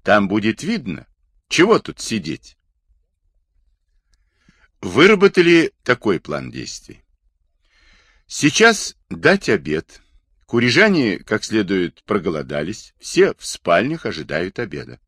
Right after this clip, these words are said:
Чёрт с ними, пускай лопают. А во время обеда всем пойти по спальням и агитнуть. Надо им сказать, сволочам: «Приходите на собрание, люди вы или что?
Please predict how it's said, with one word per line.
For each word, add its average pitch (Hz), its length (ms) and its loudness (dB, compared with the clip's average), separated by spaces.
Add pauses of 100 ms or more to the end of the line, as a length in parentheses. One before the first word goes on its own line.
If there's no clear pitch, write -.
(440)
Чёрт 190 320 4
с - 120 -16
ними, 123 220 2
пускай 135 420 -4
лопают. - 460 -8 (680)
А 127 120 6
во 143 140 6
время 151 360 6
обеда 190 360 2
всем 151 400 2
пойти 123 400 0
по 101 200 0
спальням 208 800 0
и 98 120 -2
агитнуть. 143 840 -6 (920)
Надо 131 320 4
им 139 140 4
сказать, 123 580 2
сволочам: 78 720 -10 (520)
«Приходите 147 760 2
на 160 140 4
собрание, 117 800 2
люди 170 440 2
вы 98 200 0
или 120 280 -4
что? - 380 -10